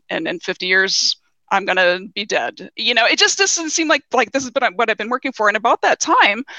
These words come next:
a guy in one of my classes said, "Hey, uh, the Air Force is looking for engineers to work in their hospitals,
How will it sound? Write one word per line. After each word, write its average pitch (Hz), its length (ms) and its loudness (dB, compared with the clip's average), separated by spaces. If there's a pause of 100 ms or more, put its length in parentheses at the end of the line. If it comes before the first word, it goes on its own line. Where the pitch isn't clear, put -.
(1080)
a 262 80 0
guy 311 220 4
in 320 60 2
one 302 100 2
of 277 40 0
my 247 100 4
classes 311 440 0
said, 233 140 2
"Hey, 254 380 2 (580)
uh, 233 160 4
the 240 100 0
Air 349 100 6
Force 349 240 -2
is 233 100 -4
looking 247 240 0
for 220 280 0
engineers 233 360 -2
to 233 80 -6
work 220 140 -4
in 214 60 -2
their 202 120 0
hospitals, 185 720 0